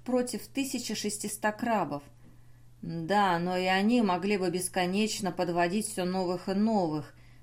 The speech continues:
тогда как все наши резервы уже тут", — ответил Азуи. Развёрнутый строй чёрных уже достиг дюн реперов, расположенных в километре от окопов.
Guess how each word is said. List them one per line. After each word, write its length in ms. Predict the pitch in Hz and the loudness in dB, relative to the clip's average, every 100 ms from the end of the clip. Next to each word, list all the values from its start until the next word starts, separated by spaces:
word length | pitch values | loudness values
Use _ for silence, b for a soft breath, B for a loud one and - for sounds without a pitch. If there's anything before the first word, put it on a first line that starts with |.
| b - | b -6
тогда 400 | 175 175 202 226 | -4 0 2 2
как 220 | 202 185 | 0 -4
все 340 | - - 226 | -6 -4 -2
наши 320 | 202 185 190 185 | 0 0 0 -4
резервы 600 | 180 170 190 180 175 170 | -4 0 2 2 2 0
уже 260 | 165 170 | 0 -2
тут", — 420 | 165 196 175 135 - - - - - - - - - - - | -2 -2 -2 -4 -12 -20 -20 -20 -20 -20 -20 -20 -20 -18 -8
ответил 680 | 170 175 165 156 156 160 - | -6 -4 0 0 0 -4 0
Азуи. 720 | 175 160 156 175 160 147 - - - - - - - - - - - - - | 0 -2 -2 -2 -2 -6 -10 -18 -20 -20 -20 -20 -20 -20 -20 -20 -20 -16 0
Развёрнутый 840 | 196 196 208 269 294 240 208 208 | 2 4 4 4 4 4 2 0
строй 340 | 190 - 220 196 | -2 -2 0 0
чёрных 640 | - 254 254 214 185 - | 0 0 0 0 -2 -2
уже 360 | 202 202 190 180 | -4 0 2 2
достиг 680 | 175 185 185 - 247 240 190 | 4 2 0 -2 -4 -2 -6
дюн 360 | 180 202 185 - | -2 0 0 0
реперов, 720 | 196 226 - 247 180 156 - - b b | 0 -2 -2 2 2 2 -4 -12 b b
расположенных 840 | 185 175 - 180 175 196 185 175 170 | -6 -6 0 2 4 2 0 -4 -4
в 40 | |
километре 580 | - 175 165 170 180 175 | -2 0 2 0 2 2
от 80 | 170 | 2
окопов. 560 | 190 - 214 156 143 | 0 -2 -2 -2 -4